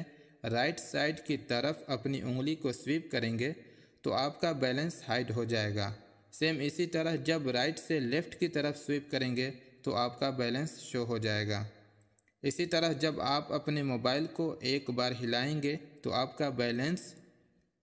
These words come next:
हाइड हो जाएगा और दूसरी बार हिलाएंगे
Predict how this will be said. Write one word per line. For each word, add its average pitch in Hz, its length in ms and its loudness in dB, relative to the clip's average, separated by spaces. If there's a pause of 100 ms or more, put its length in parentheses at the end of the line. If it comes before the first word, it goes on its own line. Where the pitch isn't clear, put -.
(200)
हाइड 143 260 2
हो 143 140 4
जाएगा 123 400 2 (480)
और 135 300 4
दूसरी 143 400 0
बार 143 240 2
हिलाएंगे 127 600 2